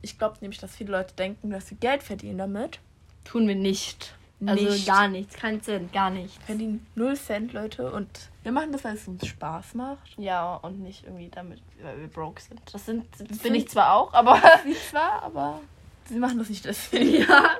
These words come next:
Speaker 2: Ich kann echt nicht gut mit Geld umgehen. Ich, wenn ich einmal Geld zu Hause hab, ich so, „Oh, lass direkt irgendwo hergehen, was kaufen.“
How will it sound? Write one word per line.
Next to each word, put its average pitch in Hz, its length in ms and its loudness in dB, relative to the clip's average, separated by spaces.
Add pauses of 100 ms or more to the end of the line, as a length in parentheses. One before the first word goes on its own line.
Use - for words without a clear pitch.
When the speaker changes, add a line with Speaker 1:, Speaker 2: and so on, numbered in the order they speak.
(640)
Speaker 2:
Ich - 80 -20
kann 226 180 -10
echt 196 200 -10
nicht 196 140 -14
gut 190 100 -8
mit 185 160 -12
Geld 175 220 -8
umgehen. 170 440 -8
Ich, 196 300 -14
wenn 190 140 -10
ich 190 100 -8
einmal 190 220 -8
Geld 185 200 -10
zu 214 140 -12
Hause 180 160 -10
hab, 220 140 -12
ich - 80 -20
so, 349 100 -6
„Oh, 440 320 -2
lass 392 220 -4
direkt 320 340 -4
irgendwo 285 300 -8
hergehen, 262 420 -6
was 233 80 -20
kaufen.“ 233 500 -14